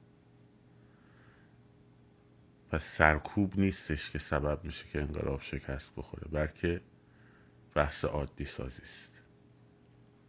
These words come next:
حالا این مراحل عادی سازی به چه شکل هست، امشب می‌خوایم در موردش صحبت کنیم که حواسمون باشه به این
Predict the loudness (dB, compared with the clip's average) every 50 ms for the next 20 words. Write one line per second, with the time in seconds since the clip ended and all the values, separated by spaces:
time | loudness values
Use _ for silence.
0 | -20 -20 -20 -20 -20 -20 -20 -14 0 6 8 10 10 10 8 6 6 6 6 8
1 | 8 8 8 8 6 6 4 2 4 4 6 6 6 4 4 0 -2 -2 -2 2
2 | 4 4 4 4 2 2 2 4 4 4 2 0 -2 -4 -8 -12 -20 -20 -20 -20
3 | -20 -20 -20 -20 -20 -20 -20 -20 -20 -20 -20 -20 -20 -20 -20 -20 -20 -20 -20 -20
4 | -20 -20 -20 -20 -20 -20 -20 -20 -20 -20 -20 -20 -20 -20 -20 -18 -4 2 2 2
5 | 4 4 2 2 2 4 6 6 6 4 2 2 6 6 8 8 6 4 2 -2
6 | -2 0 4 4 4 4 4 4 4 4 6 6 6 6 4 4 2 2 2 4
7 | 6 6 6 8 6 4 4 2 0 2 2 4 2 2 0 -2 -4 -4 0 2
8 | 2 4 6 6 4 4 2 2 2 4 4 4 4 4 8 10 10 10 10 8
9 | 4 -4 -4 -4 -6 -6 -8 -10